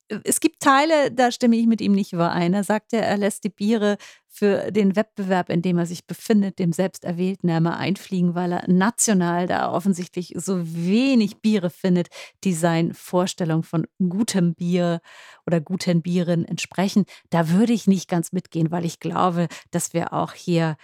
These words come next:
in Deutschland schon ein paar Brauer haben und ein paar BrauerInnen, die das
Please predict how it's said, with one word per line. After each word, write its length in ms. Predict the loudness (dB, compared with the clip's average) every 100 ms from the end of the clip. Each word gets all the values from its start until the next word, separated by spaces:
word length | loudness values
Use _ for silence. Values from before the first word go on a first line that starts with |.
| -20 _ -10
in 100 | -4
Deutschland 460 | -2 -2 -4 -6
schon 260 | -4 -4 -6
ein 140 | -8 -14
paar 280 | -6 0 0
Brauer 480 | 0 -2 -2 -2 -4
haben 380 | -6 -6 -4 -4
und 120 | -4
ein 100 | -6
paar 220 | -8 -10
BrauerInnen, 800 | -10 -4 -2 -2 -2 -2 -2 -4
die 100 | -4
das 340 | -8 -8 -12